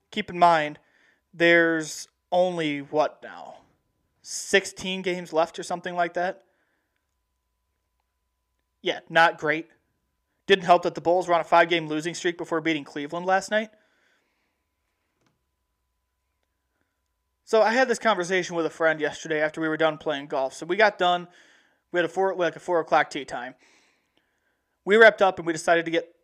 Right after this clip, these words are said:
dinner at the country club. And they had the Bulls game on and we're talking, and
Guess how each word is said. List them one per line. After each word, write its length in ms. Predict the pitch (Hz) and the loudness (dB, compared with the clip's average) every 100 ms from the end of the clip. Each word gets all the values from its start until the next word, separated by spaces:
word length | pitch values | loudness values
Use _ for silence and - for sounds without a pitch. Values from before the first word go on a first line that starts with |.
| _ - | _ 0
dinner 420 | 175 165 160 160 | 2 2 0 0
at 200 | 175 160 | 2 2
the 80 | 156 | 0
country 280 | 165 151 - | -8 -8 -8
club. 260 | 131 85 - _ _ _ _ _ _ _ _ _ _ _ _ _ _ _ _ _ _ _ - | -10 -10 -12 _ _ _ _ _ _ _ _ _ _ _ _ _ _ _ _ _ _ _ -2
And 140 | 226 | 2
they 80 | 233 | 4
had 120 | 226 | 2
the 60 | 180 | 2
Bulls 280 | 175 170 | 0 0
game 180 | 156 156 | -2 -2
on 160 | 147 151 | 0 0
and 80 | 147 | -2
we're 80 | |
talking, 580 | 156 156 151 160 151 147 | -2 0 0 -2 -8 -10
and 160 | 123 | -14